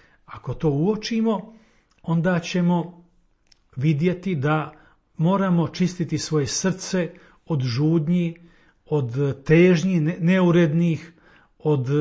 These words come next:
svega onoga što nas sputava. I kaže, Bogu je to moguće. Ako se iskreno kajemo, ako težimo prema Bogu,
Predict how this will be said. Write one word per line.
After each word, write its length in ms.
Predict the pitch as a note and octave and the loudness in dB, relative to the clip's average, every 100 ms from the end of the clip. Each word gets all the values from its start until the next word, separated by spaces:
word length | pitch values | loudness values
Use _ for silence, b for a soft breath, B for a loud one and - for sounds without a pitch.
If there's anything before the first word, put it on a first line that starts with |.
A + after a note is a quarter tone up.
| C#3+ | 0
svega 340 | C3+ - F#3+ G3 | -2 -4 -4 -2
onoga 240 | F#3 E3 | -2 -4
što 160 | - E3 | -4 -6
nas 200 | D#3+ - | -4 -6
sputava. 680 | - E3 E3 A#2+ G#2 G#2 - b b b | -8 -8 -8 -10 -12 -16 -20 b b b
I 60 | F3 | -14
kaže, 400 | - A3 G#3+ E3+ | -10 -10 -8 -6
Bogu 300 | D3+ G#3+ E3+ | -6 -4 -4
je 140 | C#3 | -6
to 140 | F3 D3+ | -8 -10
moguće. 520 | C#3 G#2+ G#2 - - _ b b b b | -10 -14 -18 -20 -20 _ b b b b
Ako 280 | D#3+ E3 E3+ | -6 -4 -4
se 180 | - G3+ | -4 -4
iskreno 480 | G3+ - D#3 C3+ - _ _ _ | -2 -2 -2 -4 -10 _ _ _
kajemo, 680 | D#3 C3+ C#3+ D#3+ F#3+ G#3+ B B | 0 2 2 0 0 -4 B B
ako 260 | C#3+ - C#3+ | -12 -6 -6
težimo 500 | - E3 D#3 E3+ D3+ | 2 2 4 2 0
prema 280 | - D3 C3 | -2 -2 -2
Bogu, 440 | D#3+ G#3 G3 | 0 2 0